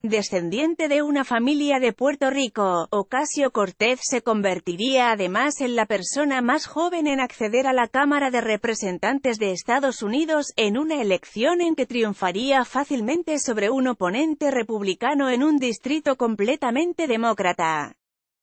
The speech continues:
De veintiocho años de edad, Ocasio-Cortez compitió con Crowley, de cincuenta y seis años, en un distrito que abarca partes del condado de Queens, que es considerado el más diverso en todo Estados Unidos y uno de los enclaves con mayor confluencia de culturas y lenguas en el planeta.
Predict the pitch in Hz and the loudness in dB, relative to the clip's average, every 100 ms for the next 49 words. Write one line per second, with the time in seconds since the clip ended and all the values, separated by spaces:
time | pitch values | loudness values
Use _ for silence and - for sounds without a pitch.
0 | _ _ 240 226 220 226 214 202 175 185 | _ _ -4 0 2 2 0 -2 -2 -2
1 | 269 277 220 277 311 302 262 247 226 214 | -2 -2 0 2 2 0 0 0 2 4
2 | 190 151 214 196 - 285 - 277 247 202 | 4 2 0 -2 -2 -2 -2 -2 0 -2
3 | - 233 214 247 233 214 220 - 285 302 | 0 -2 0 0 0 -2 -6 -2 -2 0
4 | 262 220 254 240 240 254 247 190 190 180 | -2 -2 0 0 0 -2 -4 -2 -2 -2
5 | 170 160 160 202 208 190 180 - 294 320 | -2 -6 -2 -2 0 -2 -2 -2 -2 -2
6 | - 262 247 277 269 269 254 240 - 196 | -2 0 0 0 0 0 -2 -4 -4 -2
7 | 226 254 247 233 - 247 285 277 262 233 | 0 0 0 -2 -4 -4 -2 -2 0 2
8 | 202 226 262 262 208 247 311 - 285 262 | 4 2 0 -2 0 0 0 0 0 2
9 | 240 220 196 190 233 294 254 208 202 240 | 0 0 -2 0 0 0 0 0 0 -2
10 | 185 180 - 196 254 302 - 269 247 254 | -2 -4 -2 0 2 0 -2 -2 -2 -2
11 | 214 208 294 294 254 294 302 240 202 277 | 0 0 0 0 2 0 0 0 0 0
12 | 285 285 262 214 190 254 330 294 202 - | 0 0 2 0 0 0 0 -2 -2 -2
13 | 302 320 262 214 262 330 302 247 208 262 | -2 -2 -2 -2 -2 0 0 0 -2 0
14 | 294 294 254 233 220 226 202 262 311 277 | 0 2 2 2 -2 -4 -2 -2 0 -2
15 | - 247 220 202 208 285 269 233 220 220 | -2 -4 -2 -2 0 -2 -2 -6 -2 0
16 | 247 311 - 277 247 196 180 165 - 262 | 0 0 -2 -2 -2 -4 -4 -6 -6 -4
17 | 277 220 202 277 302 294 277 - 254 202 | -2 -2 0 0 2 2 0 0 -2 -2
18 | 269 247 240 208 180 170 160 | 0 0 0 0 0 0 -4